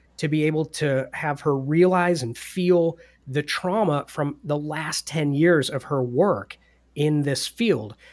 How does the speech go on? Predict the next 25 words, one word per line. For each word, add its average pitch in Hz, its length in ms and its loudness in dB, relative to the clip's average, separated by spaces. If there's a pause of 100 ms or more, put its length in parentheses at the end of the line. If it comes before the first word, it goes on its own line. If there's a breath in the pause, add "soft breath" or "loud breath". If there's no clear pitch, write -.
So, 170 320 4
you 185 60 2
know, 190 100 4
given 226 260 4
what 226 100 4
we're 165 140 2
hearing 202 340 2
from 190 160 -2
people 180 260 -6
like 151 200 -2
Amanda, 147 560 0 (240 soft breath)
who 156 360 2
are 139 240 -2 (100)
maybe 151 260 2
for 143 160 -6
the 127 80 -4
first - 400 0
time 123 220 -2
ever 120 360 -4
feeling 202 460 2
this, 123 300 -4 (340 soft breath)
what 170 360 -4
has 254 120 0
covid 185 360 2
nineteen, 147 680 0